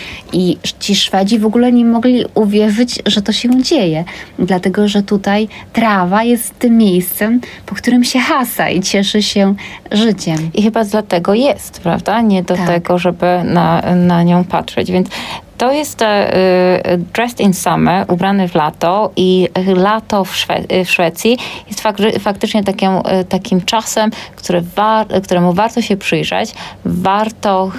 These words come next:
Speaker 2: chyba sobie zarezerwować dwa tygodnie właśnie lata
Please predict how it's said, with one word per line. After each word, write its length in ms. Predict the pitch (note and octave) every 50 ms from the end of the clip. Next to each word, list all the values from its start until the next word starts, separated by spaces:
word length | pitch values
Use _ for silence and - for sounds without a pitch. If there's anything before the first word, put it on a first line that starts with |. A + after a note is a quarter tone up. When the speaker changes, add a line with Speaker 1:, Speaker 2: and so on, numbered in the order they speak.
| - -
Speaker 2:
chyba 320 | - A#3 A#3 G3+ G3+ G3+ F#3+
sobie 300 | F#3+ - F#3 F3 F3+ F3
zarezerwować 840 | F3 F3+ F3 F3 F3 F3 F3+ F3+ F3+ F3+ F3+ F3+ F#3 F3+ F3+ - F3
dwa 180 | - - - F#3
tygodnie 560 | F#3+ F3+ - - F3+ F3 F3 F3+ F#3 F3+ F3 - - - - - - -
właśnie 360 | F3+ F#3 F#3+ F#3+ - F#3+ F3+
lata 380 | E3+ E3+ E3+ F3+ F3+ - F#3